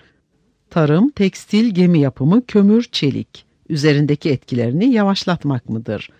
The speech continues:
Ve kısa vadede böylesine insancıl davranmakla daha uzun vadede kendisine zarar mı vermektedir? Ve kendi şirketleri hiçbir zaman Amerika'nın ve Japonya'nın dev şirketlerinin boyutlarına yaklaşamaz durumda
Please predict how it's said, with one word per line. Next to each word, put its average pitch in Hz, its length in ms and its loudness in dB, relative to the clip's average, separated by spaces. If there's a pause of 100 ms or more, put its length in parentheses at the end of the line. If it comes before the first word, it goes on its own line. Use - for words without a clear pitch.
(220)
Ve 240 100 2
kısa - 380 -2
vadede 127 540 -2
böylesine 196 500 0
insancıl 151 580 -2
davranmakla 170 760 -2 (260)
daha 180 200 2
uzun 139 300 0
vadede 139 480 -2
kendisine 208 560 -2
zarar 175 360 -2
mı 120 180 -4
vermektedir? 117 840 -6 (760)
Ve 240 140 4
kendi 190 380 0
şirketleri 220 640 -2
hiçbir 226 320 -4
zaman 156 500 -4
Amerika'nın 160 600 -2
ve 143 100 0
Japonya'nın 135 720 -2
dev 196 140 0
şirketlerinin 131 800 -6
boyutlarına 135 580 -4
yaklaşamaz 147 720 -6
durumda 117 480 -8